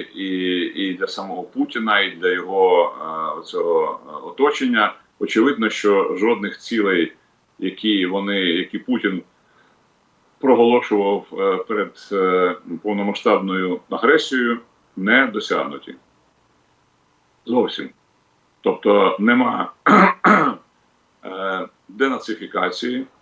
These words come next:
бачите, київський, е, режим при владі і, по-моєму, не збирається, е, е, цю владу втрачати.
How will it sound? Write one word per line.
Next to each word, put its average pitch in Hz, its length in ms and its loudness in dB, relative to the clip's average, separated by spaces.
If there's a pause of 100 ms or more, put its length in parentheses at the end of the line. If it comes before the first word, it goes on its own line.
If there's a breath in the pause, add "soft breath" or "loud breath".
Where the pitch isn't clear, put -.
(440)
бачите, 101 480 2
київський, 107 920 2 (100)
е, 95 220 2
режим 110 340 0
при 101 160 0
владі 98 380 -2
і, 98 280 -8
по-моєму, 104 460 -2
не 92 100 -2
збирається, 92 720 0
е, 85 60 -6 (1080)
е, 90 80 -4
цю 95 260 0
владу 87 360 0
втрачати. - 720 -2